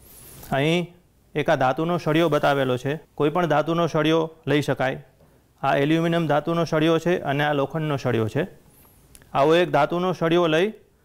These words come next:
અને ટાંકણી વડે આ પ્રકારે મીણ વડે ટાંકણીઓ છે એ સળિયાથી થોડા દૂર એમ થોડા થોડા અંતરે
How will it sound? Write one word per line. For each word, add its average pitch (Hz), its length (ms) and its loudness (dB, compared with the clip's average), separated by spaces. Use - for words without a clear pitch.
અને 147 220 0
ટાંકણી 180 320 2
વડે 143 240 2
આ 139 160 2
પ્રકારે 165 460 2
મીણ 160 320 2
વડે 175 260 4
ટાંકણીઓ 165 600 0
છે 165 200 0
એ - 20 2
સળિયાથી 165 460 2
થોડા 156 280 2
દૂર 160 320 0
એમ 147 240 0
થોડા 147 260 0
થોડા 156 240 2
અંતરે 156 360 0